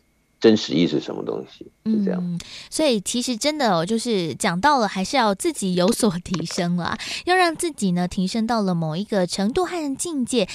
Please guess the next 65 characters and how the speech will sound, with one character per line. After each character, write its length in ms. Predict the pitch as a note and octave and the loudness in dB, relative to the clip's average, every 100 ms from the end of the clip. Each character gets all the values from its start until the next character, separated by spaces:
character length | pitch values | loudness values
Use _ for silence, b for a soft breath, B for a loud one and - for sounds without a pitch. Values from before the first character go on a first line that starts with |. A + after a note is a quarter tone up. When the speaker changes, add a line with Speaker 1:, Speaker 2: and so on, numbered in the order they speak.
| B | B
Speaker 2:
在 160 | - F4+ | 0 0
这 100 | F#4 | 2
个 160 | D4+ G3+ | 0 0
帮 400 | - B3+ B3+ C#4 | 2 0 0 -2
忙 300 | C#4 E3 D#3+ | 0 0 -2
的 100 | F3+ | 0
过 220 | A#3 G3 | 2 2
程 200 | - F3 | 2 -2
当 220 | G3 G3 | 0 0
中， 180 | G3 G3+ | 2 2
也 160 | F#3 | 2
可 260 | C#3+ - G3+ | -2 -2 -2
以 220 | G3 E3 B B B | 0 -2 B B B
更 220 | - G4 B3+ | -2 0 0
显 260 | - F#3 | -2 -2
得 140 | D3+ D3 | -4 -6
价 340 | - A3+ E3 | -2 -2 -2
值 320 | F3 - D3+ | -6 -6 -4
哦。 200 | B1+ E2 B | -4 -4 B
所 140 | - F4 | -2 0
以 80 | D#4+ | 0
看 300 | - F4 D4+ | 0 0 2
大 160 | D#4 | 0
家 160 | C#4+ C#4+ | 2 2
要 160 | C#4 | 2
当 200 | C4 C4+ | 2 0
那 120 | C4+ C4 | -2 0
个 120 | G#3+ | 0
一 140 | D4+ | 0
般 260 | D4 D4+ D#4+ | 0 0 0
人 300 | D4 F#3+ F3 | 2 2 2
呢， 240 | G3 G#3+ | 2 2
还 140 | A3+ E3+ | 0 -2
是 100 | - | 0
要 160 | G3+ | 0
当 300 | G3+ G#3+ G#3 | 2 2 2
成 220 | B3 - E3 | 0 -2 -2
了 120 | E3 | 0
像 160 | A3 | 0
是 120 | A3 A3 | 0 0
郭 240 | B3+ E4+ | 2 0
台 240 | - F3 | 0 -4
铭 200 | E3+ E3+ | -2 -2
这 180 | F3+ G3+ | 0 0
样， 200 | F3+ F3+ | 0 0
其 140 | F3+ G#3+ | 0 0
实 100 | E4 | 0
我 80 | |
们 220 | C4 F3+ F#3 | 0 0 2
都 160 | A#3 | 0
可 120 | A#3 | 2
以 120 | G#3+ E3 | 0 0
在 140 | - | 0
我 40 | |
们 100 | E3+ | 0
的 80 | D#3 | -2
生 220 | E3 G3 | -2 0
活 180 | G3+ F3 | 0 -2
当 280 | E3 F#3 F#3 | -2 0 0
中 260 | F#3+ F#3 F3+ | 2 0 2
有 180 | D3+ | 0
所 240 | F3+ - C#3 | -2 -4 -6
提 220 | - - | -6 -8
升 320 | D#3+ - D#3 | -6 -4 -4
啦。 220 | - - | -4 -4